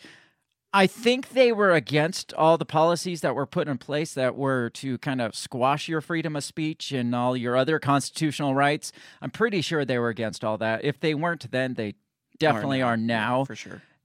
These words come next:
Speaker 1: That is Run Your Mouth Coffee, and they make really good coffee, so you can get really buzzed,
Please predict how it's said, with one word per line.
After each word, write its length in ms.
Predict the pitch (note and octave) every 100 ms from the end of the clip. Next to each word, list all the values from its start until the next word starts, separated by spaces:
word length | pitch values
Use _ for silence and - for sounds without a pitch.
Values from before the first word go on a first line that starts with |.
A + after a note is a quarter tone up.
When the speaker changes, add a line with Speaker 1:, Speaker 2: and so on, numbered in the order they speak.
| _ _ _ -
Speaker 1:
That 200 | C#3+ G3
is 140 | G3+
Run 200 | D3 F#3+
Your 100 | F#3
Mouth 240 | E3 D3+ -
Coffee, 420 | C#3 B2 C#3+ C#3+
and 300 | G#3 G3 F#3+ -
they 120 | D#3+
make 300 | E3+ E3 - G2+ -
really 240 | C3 B2+ A#2+
good 160 | A#2
coffee, 480 | A#2 G#2 A2+ A#2 G#2+ - _ _
so 220 | - C3
you 200 | A#2+ C3+
can 360 | C3+ B2+ A#2 A2+
get 260 | F#2 B2 A2
really 260 | A#2+ B2
buzzed, 500 | A2+ A#2 A2+ A2+ -